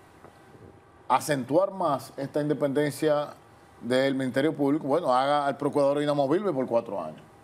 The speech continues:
Es una posibilidad. Pero si eso fuese una posibilidad, no hay que modificar la Constitución para hacer eso. Un tema, eh, eh,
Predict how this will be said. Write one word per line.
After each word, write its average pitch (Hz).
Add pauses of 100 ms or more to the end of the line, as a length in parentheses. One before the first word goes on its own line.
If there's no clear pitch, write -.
Es 113
una 117
posibilidad. 113 (720)
Pero 127
si 123
eso 175
fuese 196
una 202
posibilidad, 180
no 147
hay 208
que 220
modificar 120
la 113
Constitución 101
para 104
hacer 76
eso. -
Un 113
tema, 147
eh, 127
eh, 101